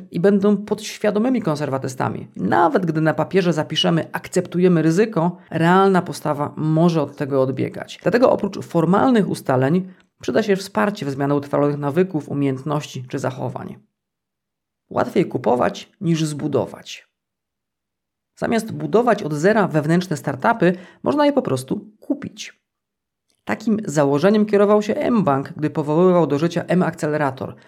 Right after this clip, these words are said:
fundusz inwestujący w młode spółki. Kupuje on udziały w firmach, które będą współpracować z bankiem w przygotowywaniu technologicznych nowinek dla klientów. Na tym jednak plan się nie kończy. W końcowym etapie te mikrofirmy ze wsparciem finansowym i know-how funduszu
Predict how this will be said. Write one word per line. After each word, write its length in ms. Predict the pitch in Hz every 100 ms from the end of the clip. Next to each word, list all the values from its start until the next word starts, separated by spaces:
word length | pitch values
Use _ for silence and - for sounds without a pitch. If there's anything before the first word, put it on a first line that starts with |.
| _ _
fundusz 420 | - 254 247 202 185
inwestujący 720 | 160 151 151 147 156 180 170
w 100 | 143
młode 320 | 151 151 139
spółki. 560 | 135 - 120 175 - - - _ _ -
Kupuje 340 | 254 330 294
on 80 | 220
udziały 300 | 180 180 147
w 20 |
firmach, 420 | 143 - 254 208
które 160 | - 175
będą 300 | 185 185 180
współpracować 760 | - - 185 180 175 214 180 147
z 40 |
bankiem 340 | 147 170 175
w 40 | 165
przygotowywaniu 640 | - 160 160 156 185 185 175 -
technologicznych 840 | 175 - 170 160 170 185 175 170
nowinek 560 | 156 156 151 175 165 143
dla 140 | 135
klientów. 760 | 131 139 131 101 92 - - _ _ _ -
Na 120 | -
tym 140 | 254
jednak 300 | 202 170 170
plan 180 | 156 143
się 120 | 165
nie 80 | 180
kończy. 420 | 190 170 143 - -
W 100 | -
końcowym 480 | 151 147 254 254
etapie 360 | 165 139 131 139
te 120 | 151
mikrofirmy 760 | 160 233 220 202 208 190 139 151
ze 80 | 175
wsparciem 440 | - 254 269 226
finansowym 480 | 226 180 180 208 185
i 60 |
know-how 380 | 175 185 190 190
funduszu 640 | 175 165 170 240 240 175